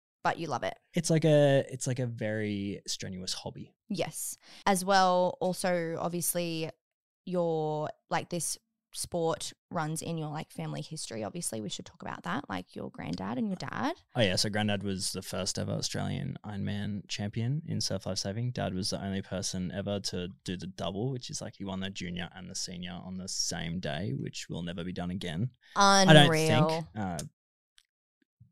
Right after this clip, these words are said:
Speaker 2: no, I don't think it'll ever be do-, done again, honestly.
Speaker 1: Fuck yeah. Get a
Speaker 2: Um,
Speaker 1: G K.
Speaker 2: and what did I do? Nothing.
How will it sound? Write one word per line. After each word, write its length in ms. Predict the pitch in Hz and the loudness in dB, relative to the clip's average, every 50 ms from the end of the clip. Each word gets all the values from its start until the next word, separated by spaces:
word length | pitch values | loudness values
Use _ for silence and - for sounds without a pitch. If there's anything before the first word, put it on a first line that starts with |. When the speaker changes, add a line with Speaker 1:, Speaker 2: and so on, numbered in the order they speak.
| _ _ | _ _
Speaker 2:
no, 120 | - 101 90 | -6 -4 -4
I 60 | 92 | -4
don't 160 | 95 98 107 | -4 -6 -6
think 120 | - 156 | -4 -4
it'll 140 | 165 - - | -4 -4 -4
ever 160 | 90 85 85 | -6 -8 -8
be 140 | 85 85 82 | -10 -12 -12
do-, 100 | 87 90 - _ _ _ _ _ _ | -14 -14 -16 _ _ _ _ _ _
done 140 | - 87 87 | -16 -14 -14
again, 240 | 90 95 87 73 - _ _ _ _ _ - | -14 -14 -14 -14 -16 _ _ _ _ _ -16
honestly. 420 | - 95 92 - - - 147 - _ _ _ _ _ _ _ _ _ - 180 | -14 -12 -12 -12 -12 -12 -16 -18 _ _ _ _ _ _ _ _ _ -10 -8
Speaker 1:
Fuck 220 | 180 - - - | -8 -8 -10 -12
yeah. 260 | 139 123 123 143 156 156 - _ _ - | -12 -12 -10 -10 -10 -12 -14 _ _ -2
Get 80 | 123 120 120 120 120 | 0 0 2 2 2
a 20 | 123 | 2
Speaker 2:
Um, 180 | 120 123 123 123 | 2 2 2 2
Speaker 1:
G 160 | 123 123 123 | 2 0 -2
K. 120 | - - | -2 -2
Speaker 2:
and 400 | 123 120 120 120 120 123 123 120 | 0 0 2 2 2 2 2 2
what 100 | 117 120 | 0 0
did 120 | 120 123 117 | 0 0 0
I 160 | 117 123 131 | 0 0 0
do? 220 | 127 107 82 64 58 - - - - - - - - - | -2 -4 -6 -10 -12 -14 -14 -14 -14 -16 -16 -18 -14 -12
Nothing. 640 | 98 104 120 160 170 180 185 185 175 170 170 160 | -10 -8 -6 -4 -4 -4 -4 -4 -4 -4 -4 -4